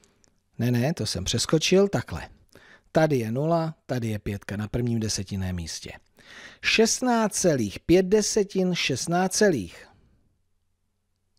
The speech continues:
Šestnáctky jsou stejné, ale tady první desetinné místo rozhodlo.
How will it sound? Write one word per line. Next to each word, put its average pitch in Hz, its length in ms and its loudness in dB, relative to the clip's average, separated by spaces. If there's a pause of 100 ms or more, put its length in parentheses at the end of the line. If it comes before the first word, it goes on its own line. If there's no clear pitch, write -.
(1400)
Šestnáctky 175 560 0
jsou 110 200 0
stejné, 165 480 2
ale 117 200 -2
tady 127 240 0
první 131 340 0
desetinné 110 540 -2
místo 104 340 -2
rozhodlo. 90 460 -4